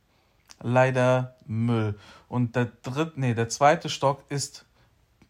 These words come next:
irgendwie verflucht. Weil es sind Leute ausgezogen, eingezogen. Aber es, d-,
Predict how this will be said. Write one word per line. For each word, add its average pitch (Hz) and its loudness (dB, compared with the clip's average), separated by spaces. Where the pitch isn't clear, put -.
irgendwie 143 -2
verflucht. 127 -6
Weil 127 2
es 139 -4
sind 147 -6
Leute 147 0
ausgezogen, 120 -2
eingezogen. 113 -2
Aber 151 -2
es, 165 -8
d-, 147 -2